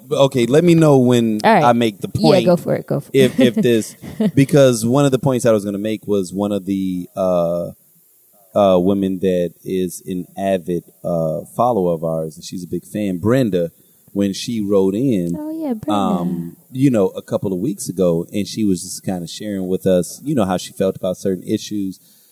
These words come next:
Speaker 1: and, and talking about how she was having a hard time, like, finding someone that she connected with. And, like, the main aspect of, like, my, um, my, my advice that I was sharing with her was the fact that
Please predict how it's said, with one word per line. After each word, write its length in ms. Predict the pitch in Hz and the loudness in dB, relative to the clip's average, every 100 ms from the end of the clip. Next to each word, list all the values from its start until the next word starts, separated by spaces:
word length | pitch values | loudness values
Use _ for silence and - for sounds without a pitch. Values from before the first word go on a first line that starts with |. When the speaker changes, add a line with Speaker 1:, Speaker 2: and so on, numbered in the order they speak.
| _ _ - | _ _ -2
Speaker 1:
and, 300 | 113 104 98 | 2 2 0
and 160 | 104 95 | -2 0
talking 220 | 107 101 | 0 0
about 140 | 95 90 | 0 -2
how 80 | |
she 160 | 90 107 | -4 -4
was 80 | 98 | -4
having 220 | 90 87 | -4 -6
a 20 | |
hard 320 | 87 90 87 | -8 -8 -8
time, 340 | - 90 87 85 | -8 -6 -6 -6
like, 300 | 85 82 - | -4 -4 -8
finding 560 | - 107 98 92 85 | -8 -4 -4 -6 -10
someone 380 | 82 90 85 85 | -10 -10 -8 -8
that 100 | 85 | -10
she 140 | - 90 | -10 -10
connected 480 | 87 90 85 87 82 | -8 -8 -8 -8 -8
with. 220 | - 87 | -8 -10
And, 160 | 87 | -8
like, 260 | 87 85 82 _ | -8 -8 -10 _
the 140 | 95 | -6
main 720 | 90 92 104 110 104 101 98 - _ _ _ _ _ _ 117 | -4 -2 -2 -2 -2 -2 -4 -6 _ _ _ _ _ _ 0
aspect 580 | 110 104 - 98 - | 2 0 0 -2 0
of, 160 | 92 80 | -2 -2
like, 300 | 90 82 80 - | 0 0 -4 -6
my, 240 | 90 87 87 | -6 -4 -4
um, 540 | 85 85 80 76 73 71 _ _ _ _ _ _ - - | -4 -4 -6 -8 -10 -16 _ _ _ _ _ _ -16 -8
my, 260 | - 87 87 | -4 -2 -2
my 200 | 92 90 | -2 -2
advice 800 | 80 73 98 98 80 - - - | -4 -4 0 0 -2 -10 -14 -6
that 140 | 101 92 | 0 2
I 60 | |
was 120 | 85 - | 0 -2
sharing 300 | 123 135 101 | -4 -2 0
with 160 | 90 | 0
her 160 | 95 82 | 0 -2
was 160 | 85 - | -2 -4
the 100 | 87 | -6
fact 380 | 95 87 - | -4 -4 -4
that 280 | 90 87 78 | -2 0 -2